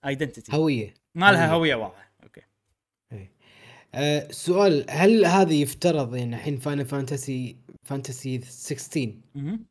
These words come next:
Speaker 2: هل هو يفترض أن فورتين، ثيرتين، تويلف، اللي هو،
Speaker 1: مهم.
Speaker 2: آه، السلاسل ال-، اللي السابقة،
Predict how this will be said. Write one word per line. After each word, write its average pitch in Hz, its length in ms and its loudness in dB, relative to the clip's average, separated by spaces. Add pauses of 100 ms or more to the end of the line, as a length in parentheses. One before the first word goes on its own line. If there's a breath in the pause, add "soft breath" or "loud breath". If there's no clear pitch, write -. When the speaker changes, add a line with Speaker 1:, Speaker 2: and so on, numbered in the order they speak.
(1400)
Speaker 2:
هل 220 460 2
هو 170 240 0
يفترض 147 500 -2
أن 131 500 -6 (1500)
فورتين، 147 600 -2
ثيرتين، 139 800 -6 (280)
تويلف، 139 460 -2
اللي 135 180 -4
هو، 120 160 -4 (160)
Speaker 1:
مهم. 160 260 -10 (260)
Speaker 2:
آه، 110 120 -10
السلاسل 143 500 -2
ال-، 127 300 -2
اللي 120 320 -6
السابقة، 120 680 -4